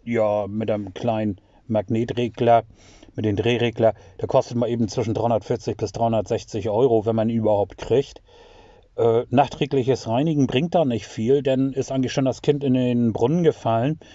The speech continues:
Deswegen fangen wir gleich einen Step vorher an, bevor das Pferd aufgesattelt ist und Hufeisen dran hat. F-, versuchen wir hier jetzt schon mal diese, diesen Ölkondensat, das, dieses Ölkondensat wegzuhalten, ne?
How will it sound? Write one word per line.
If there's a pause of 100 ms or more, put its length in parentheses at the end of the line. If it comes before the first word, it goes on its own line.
(240)
Deswegen
fangen
wir
gleich
einen
Step
vorher
an,
bevor
das
Pferd
aufgesattelt
ist (360)
und
Hufeisen
dran
hat. (480)
F-, (540)
versuchen
wir
hier
jetzt
schon
mal (400)
diese,
diesen
Ölkondensat,
das,
dieses
Ölkondensat
wegzuhalten,
ne?